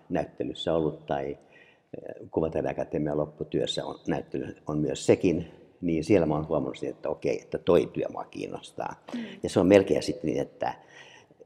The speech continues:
Speaker 1: niin, että sen mä oon kyllä hankkinut, hankkinut kyllä. Sama kuin, ö, taiteilijoiden työhuoneelta, gallerioista, mistä kaikesta on hankkinutkaan näitä teoksia, niin kyllä s-, se on, se on hetkessä. Se, se on sellainen rakkaus, mikä tulee niinku heti.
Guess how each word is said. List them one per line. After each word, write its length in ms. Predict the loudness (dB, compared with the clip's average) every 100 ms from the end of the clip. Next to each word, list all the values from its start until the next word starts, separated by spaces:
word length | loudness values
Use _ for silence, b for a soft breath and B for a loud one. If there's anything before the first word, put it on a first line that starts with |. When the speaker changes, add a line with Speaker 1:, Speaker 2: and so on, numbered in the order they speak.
| -20 -14 2
Speaker 1:
niin, 240 | 6 8
että 140 | 6 4
sen 240 | 4 6
mä 100 | 4
oon 100 | 0
kyllä 180 | -2 -4
hankkinut, 560 | -4 -4 -8 -10 -8 -10 _ _ -6
hankkinut 420 | -6 -4 -8 -8 -8
kyllä. 260 | -6 -6 -8
Sama 240 | -4 0 0 -2 -2
kuin, 320 | 0 0 -2 B B B B 0
ö, 180 | 0 4
taiteilijoiden 760 | 4 4 2 -2 0 0 0 -4 2
työhuoneelta, 680 | 4 4 2 0 0 -2
gallerioista, 880 | 0 0 2 2 2 0 -2 -2 -2 -2
mistä 300 | -8 -6 -6
kaikesta 520 | -6 -4 -4 -4 -8 -8 -14 -20 -20 -6
on 200 | -2 0
hankkinutkaan 640 | 0 0 -2 -4 -4 -4 -4
näitä 180 | -6 -2
teoksia, 480 | -2 -2 -6 -6
niin 280 | -6 -10 -12 -16 b b b b _ 6
kyllä 140 | 6
s-, 240 | 6 -6 -8 -6
se 220 | 2 4
on, 240 | 4 0 2
se 80 | 6
on 60 |
hetkessä. 360 | 6 4 0 6
Se, 360 | 8 8 4 0
se 120 | 4
on 80 | 6
sellainen 340 | 6 6 6
rakkaus, 420 | 4 4 0 -4 -2
mikä 200 | -2 0
tulee 200 | 2 0
niinku 200 | -2 0
heti. 360 | -2 -2 -10